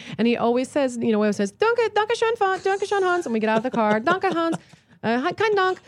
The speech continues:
And we leave. <laughs> Okay, so he, the other day, he was like, "You don't have Hans." He's like, "But you too have this weird last minute fairy."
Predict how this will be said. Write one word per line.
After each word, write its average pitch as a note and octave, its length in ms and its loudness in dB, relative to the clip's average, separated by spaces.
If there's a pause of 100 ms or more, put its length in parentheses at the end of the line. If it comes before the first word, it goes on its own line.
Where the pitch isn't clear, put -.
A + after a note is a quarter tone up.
(140)
And G#3 80 0
we G#3+ 80 2
leave. G3+ 340 0
<laughs> D4 60 2 (1160)
Okay, C4 240 -4
so D4+ 140 -4
he, E4 120 0
the E4 120 -2
other F4+ 140 -2
day, G4 220 -2
he D#4 80 -2
was D4 140 -8
like, C#4 200 -4 (320)
"You D4+ 140 2
don't B4+ 220 0
have E4+ 200 -2
Hans." B3 580 -2
He's G#3+ 140 -6
like, A#3 160 -2
"But A#3+ 140 -6
you D#4+ 200 -2
too A#4 420 -2
have F#4+ 200 -6
this D4+ 240 -2
weird C#4 360 0
last B3 400 0
minute B3 380 2
fairy." C2+ 380 -4